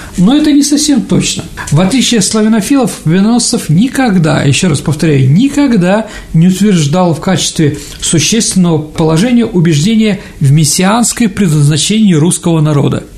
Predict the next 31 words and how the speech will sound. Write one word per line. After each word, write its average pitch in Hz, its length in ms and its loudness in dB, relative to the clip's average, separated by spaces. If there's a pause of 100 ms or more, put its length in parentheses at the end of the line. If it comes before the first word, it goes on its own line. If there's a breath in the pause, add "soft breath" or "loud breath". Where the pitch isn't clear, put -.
(300 loud breath)
Что - 200 0
нужно 220 160 2
что-то 254 340 -2
изменить, 190 600 2
что - 180 -4
благодаря 190 260 2
русскому 233 300 -2
народу 247 360 0 (180 loud breath)
и 202 120 0
мы 226 160 4
все 233 280 0
исправимся, 175 920 0
да? 208 180 -2 (240 loud breath)
А 190 80 0
как 196 240 -2
славно 202 540 0
мы 202 160 2
потом 185 280 0
заживём, 170 640 2
там, 135 200 -4
помните, 151 320 0
у - 20 2
дяди 135 200 2
Вани, 131 260 0
там, 127 180 0
да? 208 160 0 (380 loud breath)
Там, 147 200 0 (140 loud breath)
и 190 80 0
многое 170 400 2
другое, 147 460 0
да? 185 240 -2